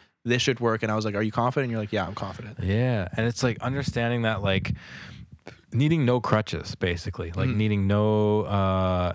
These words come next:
Speaker 2: no hardware, no, like, like, you can ask all the advices you want, but at the end, end of the day, it's, it's on you, it's on me. You
Speaker 1: Yeah.
Speaker 2: know, it's like,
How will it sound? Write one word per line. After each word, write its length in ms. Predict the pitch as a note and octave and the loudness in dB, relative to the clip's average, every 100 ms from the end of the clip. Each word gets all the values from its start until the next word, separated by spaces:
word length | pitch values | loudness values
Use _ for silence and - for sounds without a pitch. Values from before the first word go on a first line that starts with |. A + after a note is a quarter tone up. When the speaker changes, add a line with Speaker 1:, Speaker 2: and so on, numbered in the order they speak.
| - | -2
Speaker 2:
no 440 | G2+ G2+ G2+ G2+ | 0 2 2 2
hardware, 680 | F2 G#2 G#2 G2+ F#2+ F#2 F2+ | 0 0 0 0 0 0 0
no, 680 | F#2 G2 F#2+ F#2+ F#2 F2+ - _ _ _ _ - | 0 0 2 2 0 0 -4 _ _ _ _ -6
like, 340 | A2 G2 F2+ - | 0 0 0 -4
like, 240 | A2+ G2 | 0 0
you 120 | F#2 A2 | 2 2
can 120 | G#2+ | 2
ask 260 | G#2+ G2+ G#2+ | 2 2 0
all 100 | F#2+ | 2
the 100 | F2+ | 0
advices 480 | F2+ F#2+ F#2 G2 | 2 0 0 -4
you 80 | F#2 | -2
want, 220 | F2+ F#2 | 0 0
but 80 | F2+ | 0
at 40 | F2+ | 0
the 40 | |
end, 200 | G2+ G2 - | 0 0 0
end 120 | A#2 | 0
of 60 | A2+ | 2
the 80 | F#2 | 0
day, 280 | F2 G2+ F2+ | 0 2 2
it's, 320 | F2 F2 - | -2 -4 -6
it's 180 | G2 - | -4 0
on 180 | F#2 F2 | 0 2
you, 160 | F#2+ | 0
it's 120 | E2+ | 0
on 180 | G#2 F2+ | 0 2
me. 260 | F#2+ F#2 F2 - | 0 0 -6 -4
You 140 | B2 | 0
Speaker 1:
Yeah. 80 | A#2 | 0
Speaker 2:
know, 60 | |
it's 160 | F#2 - | -2 -2
like, 240 | F#2 F2+ | -2 -2